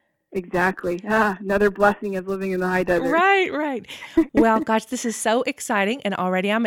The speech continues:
Speaker 2: I'm just so excited for queen rearing this year. I don't know what to do.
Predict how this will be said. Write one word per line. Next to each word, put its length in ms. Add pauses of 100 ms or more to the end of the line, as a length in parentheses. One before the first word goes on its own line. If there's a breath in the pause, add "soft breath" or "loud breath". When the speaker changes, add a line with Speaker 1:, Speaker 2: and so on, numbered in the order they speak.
Speaker 2:
I'm 200
just 320
so 200
excited 460
for 140
queen 300
rearing 280
this 220
year. 160
I 80
don't 180
know 140
what 200
to 80
do. 200